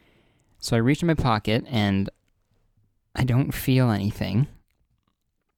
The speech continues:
And I was like, "Okay, fuck."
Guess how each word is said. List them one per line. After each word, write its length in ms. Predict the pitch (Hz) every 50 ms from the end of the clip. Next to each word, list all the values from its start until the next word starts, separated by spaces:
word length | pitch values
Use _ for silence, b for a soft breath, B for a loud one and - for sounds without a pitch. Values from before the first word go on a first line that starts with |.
| _ _ _ _ _ _ _ _ _ _ _ _ _ _ _
And 200 | - 113 104 104
I 120 | 101 101 101
was 140 | 101 98 92
like, 320 | 92 90 - - - - -
"Okay, 400 | - - 107 - - - - - -
fuck." 460 | - - - - - - - - -